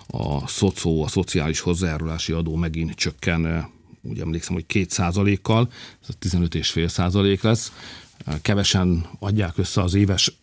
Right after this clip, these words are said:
<clears throat> adócsökkentési számokat, pedig izgalmas eredményre juthatnának. Tizenhat december óta ezt az adót tizenegy és fél százalékkal csökkentettük, és ezen kívül munkahelyteremtő eszköz még az,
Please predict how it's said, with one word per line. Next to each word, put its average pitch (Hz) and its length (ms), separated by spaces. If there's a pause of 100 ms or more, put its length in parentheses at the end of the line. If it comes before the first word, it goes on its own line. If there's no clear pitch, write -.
<clears throat> 190 200
adócsökkentési 101 760
számokat, 92 460
pedig 90 260
izgalmas 87 480
eredményre 82 560 (360)
juthatnának. 92 720
Tizenhat 90 460
december 80 520
óta 90 340
ezt 98 240
az 85 100
adót 92 360 (280)
tizenegy 92 440
és 85 160
fél 87 220
százalékkal 78 840 (180)
csökkentettük, 92 800 (420)
és - 160
ezen 110 340
kívül 98 560 (100)
munkahelyteremtő 92 840
eszköz 90 320
még 85 260
az, 104 280